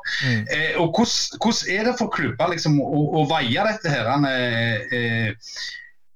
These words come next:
Speaker 2: med å la spillere, hvordan gjør dere det i Stabæk? Dere er jo et hakk opp selvfølgelig, men altså,
Speaker 1: Mm.
Speaker 2: å holde på disse seksten årene til de blir, si, atten nitten, i plass med å la de fare allerede når de har,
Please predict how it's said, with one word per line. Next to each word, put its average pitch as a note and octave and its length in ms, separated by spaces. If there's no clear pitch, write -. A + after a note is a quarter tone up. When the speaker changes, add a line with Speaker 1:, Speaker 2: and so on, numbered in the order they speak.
Speaker 2:
med D#3 320
å E3+ 120
la D#3 160
spillere, C3+ 440
hvordan F3+ 160
gjør F#3 200
dere G3 200
det D#3+ 80
i - 60
Stabæk? C#3+ 460
Dere D#3 240
er D#3 60
jo D#3+ 100
et C#3+ 100
hakk D#3 220
opp F3 160
selvfølgelig, C#3+ 440
men C#3 160
altså, D3+ 260
Speaker 1:
Mm. - 300
Speaker 2:
å D#3+ 120
holde D3+ 480
på G#3+ 120
disse D3+ 200
seksten B2+ 400
årene D#3 120
til D3 120
de C#3 120
blir, D#3+ 220
si, D3 280
atten D3 380
nitten, D#3 400
i C#3 60
plass D3 240
med C#3 100
å C3 220
la C#3 180
de D3+ 80
fare C3 460
allerede B2+ 480
når C3+ 140
de A#2+ 100
har, B2 340